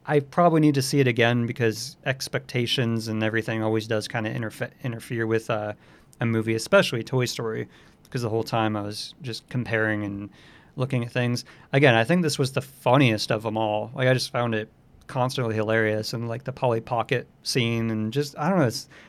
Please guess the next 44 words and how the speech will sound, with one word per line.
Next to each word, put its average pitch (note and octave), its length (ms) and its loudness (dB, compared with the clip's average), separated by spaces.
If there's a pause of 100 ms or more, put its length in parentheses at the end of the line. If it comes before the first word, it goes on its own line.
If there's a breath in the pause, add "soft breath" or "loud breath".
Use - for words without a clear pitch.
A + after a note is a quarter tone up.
they're C3+ 220 6 (280)
on B2+ 220 0
top F3 320 -4
of D#3 100 -6
their C#3 120 4
game A#2 340 4
in G#2 80 -2
terms G#2+ 260 -4
of G#2+ 80 -4
the A2 80 -6
comedi-, G#2+ 500 -4 (120)
comedic A#2 440 0
aspects. A#2 680 -4 (760 loud breath)
But, A#2+ 380 6 (960)
and, C#3 160 6
like, C3+ 160 8
I C3+ 80 8
liked C#3+ 560 2
the C#3 160 0
throwback C3+ 580 0
with C3 380 -4
when B2 300 0
Woody's A#2+ 340 2
about A#2 240 2
to - 100 -4
leave, F3 220 -6 (120)
<clears throat> D3 260 4 (640)
excuse - 300 -4
me, A2 100 -4
when A2 240 -2
Woody's A#2 280 0
about A2+ 220 -4
to - 120 -10
leave A#2+ 200 -2
Bo A2 140 0
Peep C#3+ 260 -2
again, C3+ 400 4 (400 loud breath)
and B2 140 -2
they A#2 40 6
have A2 100 4
that - 160 -4
shot, C3 500 4
and B2+ 100 0
it, A#2+ 80 -4